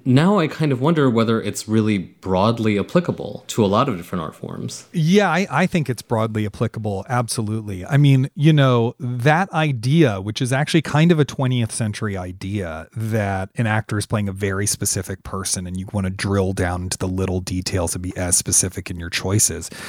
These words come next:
Speaker 2: Um, y-, that was a, that was a big thing that actually changed a lot about, um, how we think about acting. And I think it's absolutely applicable to everything. You know, you can get lost in the weeds of something, and sometimes you need to just move on to the next sentence if we're talking about writing.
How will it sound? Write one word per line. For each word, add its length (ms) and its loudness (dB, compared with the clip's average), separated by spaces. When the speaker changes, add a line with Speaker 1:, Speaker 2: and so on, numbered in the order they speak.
Speaker 2:
Um, 300 4
y-, 200 0
that 280 2
was 160 0
a, 120 4
that 180 0
was 100 2
a 60 4
big 340 4
thing 320 0
that 100 -8
actually 280 -2
changed 640 -2
a 80 4
lot 480 0
about, 480 -4
um, 380 -4
how 160 -6
we 140 -8
think 280 -8
about 340 -4
acting. 480 -8
And 80 -6
I 160 4
think 80 4
it's 180 2
absolutely 480 2
applicable 600 -6
to 420 -10
everything. 560 -2
You 140 0
know, 240 0
you 120 6
can 140 2
get 220 2
lost 560 2
in 100 0
the 80 -2
weeds 400 -8
of 100 -12
something, 400 -10
and 120 -12
sometimes 480 -10
you 80 -12
need 140 -12
to 40 -14
just 220 -8
move 260 6
on 160 4
to 80 -6
the 80 -2
next 240 -2
sentence 480 0
if 100 -8
we're 80 -8
talking 360 -6
about 200 -10
writing. 460 -6